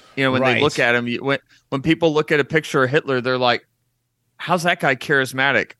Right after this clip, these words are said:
Speaker 1: And then
Speaker 2: Mm.
Speaker 1: you see speeches of him speaking, and you're like, "Oh, I could see how people might have been, you know, roused up by that." Right?
Speaker 2: Right, right.
Speaker 1: I, I, I mean, it, Jim Jones, it's a little,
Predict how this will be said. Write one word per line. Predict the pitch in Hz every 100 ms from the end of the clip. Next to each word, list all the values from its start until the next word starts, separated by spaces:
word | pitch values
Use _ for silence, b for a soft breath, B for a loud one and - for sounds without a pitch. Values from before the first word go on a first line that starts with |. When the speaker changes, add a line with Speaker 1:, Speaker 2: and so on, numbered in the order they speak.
| -
Speaker 1:
And | 123
then | 131 127
Speaker 2:
Mm. | 117
Speaker 1:
you | 123
see | - 143
speeches | 131 - 147 - 135
of | 123
him | 120 120
speaking, | - - 139 127 117
and | 113
you're | 117
like, | 113 110
"Oh, | - 180
I | 143
could | 156 190
see | - 131
how | 113
people | - 117 107
might | 104 110
have | 101
been, | 107 101 101 - _ _ _ _ _ _ _ _ _ _ -
you | 120
know, | 107 101 - _ _ _ _ _ _
roused | 113 117 113 120 120
up | 117 -
by | 110
that." | 104 110 139 - 135 _ _ _ _ _ -
Right? | 120 135 87 -
Speaker 2:
Right, | 95 80
right. | 71 _ _ _ _ _ _ -
Speaker 1:
I, | 139
I, | 139 165 -
I |
mean, | 165 160 147 - -
it, | 160 - _ _ -
Jim | 135 202
Jones, | 160 180 202 170
it's | 147 -
a |
little, | 143 165 156 135